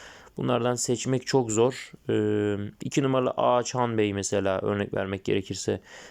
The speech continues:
e, son koşusunda başarısız olmuş. Ondan önce de sekizinciliği olmuş. O da kötü ama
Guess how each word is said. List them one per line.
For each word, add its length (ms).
e, 300
son 200
koşusunda 460
başarısız 440
olmuş. 260
Ondan 260
önce 180
de 60
sekizinciliği 680
olmuş. 340
O 100
da 120
kötü 240
ama 340